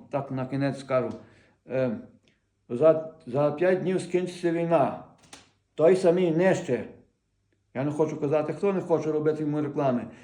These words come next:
Війни, е, кінці не буде ще через п'ять років. Той самий. Знов, е, за дві неділі закінчиться війна. Знов другий той самий. Е, кінець війни буде через п'ятнадцять років.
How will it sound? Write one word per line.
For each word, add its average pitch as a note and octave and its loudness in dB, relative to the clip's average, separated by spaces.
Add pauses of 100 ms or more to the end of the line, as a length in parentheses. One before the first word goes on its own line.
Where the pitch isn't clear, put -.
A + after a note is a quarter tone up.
(160)
Війни, F#3 4
е, G#3+ 8
кінці G#3+ 2
не G#3+ 2
буде G#3 -2
ще G3+ 2
через G3 0
п'ять G3+ -4
років. F3 0
Той G#3 2
самий. A3 2 (680)
Знов, D#3+ 2 (300)
е, C3 2 (120)
за D3+ 2
дві F#3+ 0
неділі G3+ 4
закінчиться F3 0
війна. F3+ 0 (420)
Знов E3 4
другий G#3+ 6
той A3 2
самий. A3+ 0 (260)
Е, D#3 6
кінець G3+ 0
війни G#3 2
буде G3+ 0
через G3 4
п'ятнадцять F#3+ 0
років. C3 0